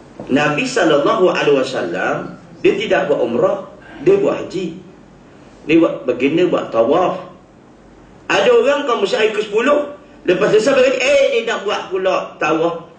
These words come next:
nak buat haji su-, umrah su-, sunat. Ah, tak boleh. Ah, kata Marwan Nipah. Dan hari-hari tasyrik, sebelas, dua belas dan tiga, tiga belas. Boleh faham itu? Ah, itu dia. Yang lain boleh, kata Imam Abu Hanifah. Ah, baik.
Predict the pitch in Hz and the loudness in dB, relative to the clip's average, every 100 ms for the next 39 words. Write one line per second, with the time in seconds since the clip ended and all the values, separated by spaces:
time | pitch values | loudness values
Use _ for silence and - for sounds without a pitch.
0 | - 127 151 - 143 160 185 214 - - | -8 -4 0 0 -2 -4 -4 -6 -8 -18
1 | - - - - - 165 165 170 220 233 | -20 -20 -20 -6 2 4 4 0 0 -4
2 | - - - - - 117 110 - - 101 | -6 -20 -20 -8 -2 -2 -2 -6 -12 -8
3 | 135 - 175 208 - - - - - - | -4 0 0 0 -6 -12 -20 -20 -16 -10
4 | 95 113 120 113 104 104 98 101 - - | -2 -2 0 0 0 0 -4 -6 -8 -10
5 | - - - - - - 107 104 - 147 | -16 -18 -20 -20 -20 -4 0 0 0 0
6 | 139 117 113 113 - - 120 - - - | 0 -2 -6 -6 -4 0 0 0 -6 -18
7 | - - - 107 107 117 104 101 113 107 | -20 -20 -10 -2 0 2 0 0 -2 -2
8 | 95 98 98 139 - - - - - 90 | -4 -4 -2 -2 -4 -14 -20 -14 -6 -4
9 | 85 87 80 - - 104 143 123 98 85 | -2 -4 -6 -10 -4 0 2 0 -2 -8
10 | - - - - - 92 95 92 92 95 | -12 -20 -20 -20 -14 -8 -4 -4 -6 -6
11 | 92 139 208 285 - 160 131 101 104 92 | -2 0 2 2 2 0 -2 -6 -10 -10
12 | 87 98 85 85 82 80 - - - - | -12 -14 -14 -14 -16 -18 -20 -20 -20 -20
13 | - - - - 156 | -20 -18 -16 -16 -16